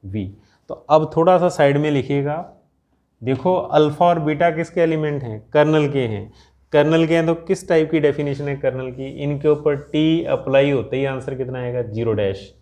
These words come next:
तो अब देखो आप साइड में लिख देना, where T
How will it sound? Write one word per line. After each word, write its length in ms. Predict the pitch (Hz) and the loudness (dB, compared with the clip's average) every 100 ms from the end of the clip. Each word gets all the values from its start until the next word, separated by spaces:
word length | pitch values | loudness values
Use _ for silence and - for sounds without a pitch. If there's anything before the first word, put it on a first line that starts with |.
| _ _ _ _ _ _ _ - | _ _ _ _ _ _ _ -6
तो 40 | |
अब 200 | - 139 | 2 4
देखो 180 | 143 139 | 4 2
आप 160 | 151 151 | 2 2
साइड 240 | 147 127 | 0 0
में 120 | 135 | 0
लिख 140 | 135 117 | -2 -2
देना, 200 | 123 160 196 - - _ _ _ _ _ _ _ _ | -4 -6 -10 -16 -20 _ _ _ _ _ _ _ _
where 360 | 110 127 147 143 | -2 2 2 0
T 160 | 143 | 0